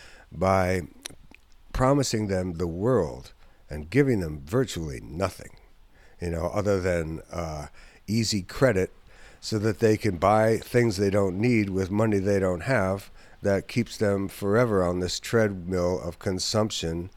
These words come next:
and debt accumulation. And how can you be, how can you be happy and content in a world that's constantly telling you that what you have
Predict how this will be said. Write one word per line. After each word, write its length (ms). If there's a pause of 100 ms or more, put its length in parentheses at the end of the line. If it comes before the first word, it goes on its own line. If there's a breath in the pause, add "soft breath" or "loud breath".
(320 loud breath)
and 520
debt 240
accumulation. 1080
And 220
how 160
can 220
you 160
be, 300 (800 loud breath)
how 120
can 180
you 140
be 180
happy 420
and 160
content 520
in 120
a 60
world 360
that's 220
constantly 520
telling 320
you 280
that 280
what 200
you 180
have 440